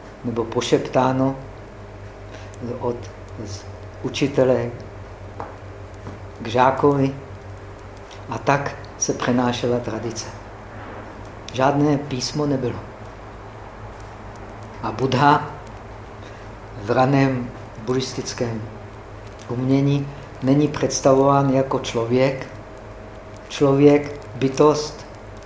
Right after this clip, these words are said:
z hlediska buddhismu je pouze sen. Buddha je představován jako kolo dharmy nebo jako list z,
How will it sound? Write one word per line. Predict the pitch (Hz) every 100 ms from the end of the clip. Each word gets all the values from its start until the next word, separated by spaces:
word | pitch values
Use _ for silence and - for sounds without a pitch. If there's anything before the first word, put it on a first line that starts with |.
| - - - -
z |
hlediska | 117 131 135 135 -
buddhismu | 117 120 127 131 143 143 - - 131
je | 135 135 135 127 - - - - - - - - - - - - -
pouze | 143 143 143
sen. | - 147 151 - - - - - - - - - - - - - - - - - - - - - - - -
Buddha | 135 147
je | 143
představován | 139 - - - 139 139 139 143
jako | 139 139 131
kolo | - 131 135 135
dharmy | 120 123 120 135 135 139 - - - - -
nebo | 123 120 123 131
jako | 123 120 131 117 -
list | 120 135 - - - - 123
z, | 113 113 113